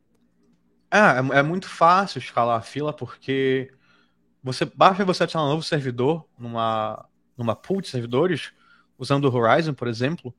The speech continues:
que ele automaticamente coloca aquela máquina pra processar também as mensagens e segue a vida.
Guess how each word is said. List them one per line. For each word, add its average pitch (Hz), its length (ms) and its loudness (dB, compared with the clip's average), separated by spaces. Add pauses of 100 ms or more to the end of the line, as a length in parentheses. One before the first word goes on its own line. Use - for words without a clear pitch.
(320)
que - 100 -8
ele 143 60 2
automaticamente 156 640 -2
coloca 151 340 0
aquela 156 240 0
máquina 131 340 -2
pra 131 140 -4
processar 139 480 -4
também 127 280 -4
as 120 40 -6
mensagens 135 640 -2 (520)
e 156 60 -12
segue 170 240 -2
a 185 40 0
vida. 151 380 -4